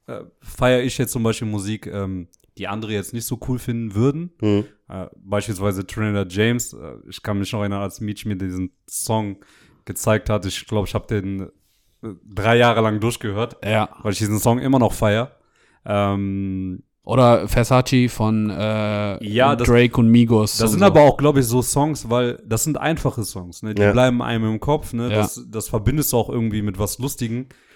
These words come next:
Speaker 1: Und deswegen, ähm, das hat auch gepasst, ne? Das war so typische Partymucke. Ähm, war halt mega geil.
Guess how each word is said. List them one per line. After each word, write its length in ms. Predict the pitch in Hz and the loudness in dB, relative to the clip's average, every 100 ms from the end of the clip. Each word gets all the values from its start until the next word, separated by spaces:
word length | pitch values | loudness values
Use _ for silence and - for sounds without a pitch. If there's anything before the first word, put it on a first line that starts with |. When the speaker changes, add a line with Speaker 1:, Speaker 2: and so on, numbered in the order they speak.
| _ _ | _ _
Speaker 1:
Und 240 | 104 95 101 | -16 -10 -8
deswegen, 460 | 104 120 113 113 | -6 -4 -4 -4
ähm, 560 | 117 110 107 104 113 135 _ - | -4 -2 -2 -2 -6 -10 _ -10
das 180 | 98 107 | -6 -4
hat 100 | 143 | -4
auch 80 | |
gepasst, 480 | - - 123 127 - | 0 4 4 2 -4
ne? 80 | 107 110 | -4 -2
Das 120 | 95 | -2
war 160 | 107 | -4
so 200 | 101 101 | -6 -12
typische 480 | 98 - - 110 - | -14 -18 -12 -6 -6
Partymucke. 720 | - 120 127 123 123 - 131 131 _ _ _ _ _ 107 | 0 0 2 0 0 -4 -12 -12 _ _ _ _ _ -10
Ähm, 600 | 104 98 95 95 92 98 | -6 -4 -4 -4 -8 -10
war 200 | 98 104 | -2 0
halt 120 | 107 | 0
mega 280 | 104 113 107 | 0 0 -2
geil. 580 | 98 107 123 131 - | 2 2 2 0 -8